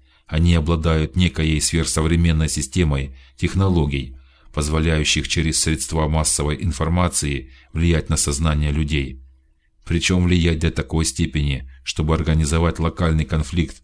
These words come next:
вроде восстания в Египте и Белоруссии, начать Третью мировую войну или больше». Заставить человечество самоуничтожиться.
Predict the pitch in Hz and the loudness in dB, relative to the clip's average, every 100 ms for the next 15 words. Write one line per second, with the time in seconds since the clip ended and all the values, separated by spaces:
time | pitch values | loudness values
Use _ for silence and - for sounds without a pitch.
0 | _ 85 85 80 80 - 87 80 76 76 | _ 0 0 0 -2 -2 0 2 2 0
1 | 85 92 - 73 65 - - 82 90 95 | 0 2 2 -2 -6 -8 -4 0 2 4
2 | 87 76 - 69 65 - - - - 80 | 2 0 -2 -4 -6 -12 -20 -14 -2 0
3 | 85 - 82 87 90 85 90 87 85 85 | 2 0 -2 2 2 2 2 4 4 4
4 | 82 87 82 82 85 80 76 67 - _ | 2 2 2 2 2 2 2 -2 -12 _
5 | 85 98 113 82 78 73 - 73 69 - | 2 4 6 4 2 0 0 -2 -4 -8
6 | - - 73 82 - 82 78 78 - 78 | -20 -8 -2 -2 0 0 0 0 -2 0
7 | 80 87 82 73 - 71 69 - - 92 | 2 0 0 -2 -4 -6 -6 -6 -2 0
8 | 80 78 82 85 - 87 73 73 - 69 | 2 2 4 4 2 -2 -2 -4 -4 -4
9 | 67 | -6